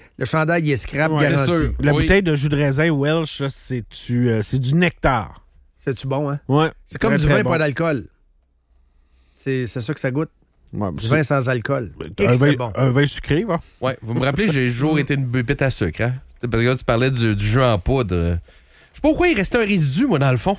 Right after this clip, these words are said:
Speaker 3: Je pense que j'en mettais trop.
Speaker 1: Et colique, ouais.
Speaker 3: <laughs>
Speaker 1: Du Tang, hey, ça lâche pas, là. Le Five.
Speaker 3: Five
Speaker 1: Five,
Speaker 3: Alive.
Speaker 1: je sais pas. Oui. Sunny Delight, c'est encore en vente,
Speaker 3: Sunny
Speaker 1: ça, je
Speaker 3: D ?
Speaker 1: pense.
Speaker 3: Oh, oui, ça
Speaker 1: Ouais.
Speaker 3: existe encore. Oh, oui.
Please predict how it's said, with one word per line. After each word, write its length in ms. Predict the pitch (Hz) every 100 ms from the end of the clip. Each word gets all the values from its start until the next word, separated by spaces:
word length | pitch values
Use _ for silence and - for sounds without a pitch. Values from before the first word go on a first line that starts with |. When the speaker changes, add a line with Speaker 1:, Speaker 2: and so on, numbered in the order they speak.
| -
Speaker 3:
Je 80 | -
pense 140 | 262
que 60 | 269
j'en 140 | 165 131
mettais 280 | 131 131
trop. 180 | 117 131 - 185
Speaker 1:
Et 100 | 170
colique, 600 | - 160 139 127 135 123
ouais. 420 | 131 131 135 - - 339 320
Speaker 3:
<laughs> 280 | - 339 -
Speaker 1:
Du 160 | 131 -
Tang, 460 | - 160 165 165 160
hey, 120 | 117
ça 140 | 117 123
lâche 200 | 120 -
pas, 160 | 120
là. 100 | 104 92
Le 120 | 113
Five. 800 | - 143 151 165 170 156 165 170 - - - _ _
Speaker 3:
Five 220 | - - 143 151
Speaker 1:
Five, 80 | 160
Speaker 3:
Alive. 100 | 180
Speaker 1:
je 60 |
sais 180 | 120 95
pas. 180 | 92 127 110
Oui. 420 | 127 139 151 156 156 - _ _
Sunny 400 | - - 190 226
Delight, 480 | 185 170 180 185 110
c'est 120 | -
encore 280 | 156 240 247
en 80 | 196
vente, 140 | 208
Speaker 3:
Sunny 120 | 240 123
Speaker 1:
ça, 80 | 127
je 40 |
Speaker 3:
D ? 80 | 143
Speaker 1:
pense. 180 | 202 - _ -
Speaker 3:
Oh, 200 | 101 127
oui, 80 | 98
ça 100 | 135
Speaker 1:
Ouais. 60 |
Speaker 3:
existe 140 | 95 104
encore. 340 | 85 92 90
Oh, 260 | 78 78
oui. 60 | 62